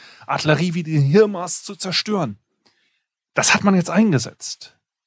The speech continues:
Und wie gesagt, davon gibt es maximal zwölf.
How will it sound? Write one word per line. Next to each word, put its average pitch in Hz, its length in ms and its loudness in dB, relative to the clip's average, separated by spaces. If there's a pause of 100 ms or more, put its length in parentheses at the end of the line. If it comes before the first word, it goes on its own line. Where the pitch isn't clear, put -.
(580)
Und 131 420 0
wie 180 60 2
gesagt, 165 200 0
davon 165 220 0
gibt 180 160 -6
es 160 180 -6
maximal 180 720 -2
zwölf. - 720 -2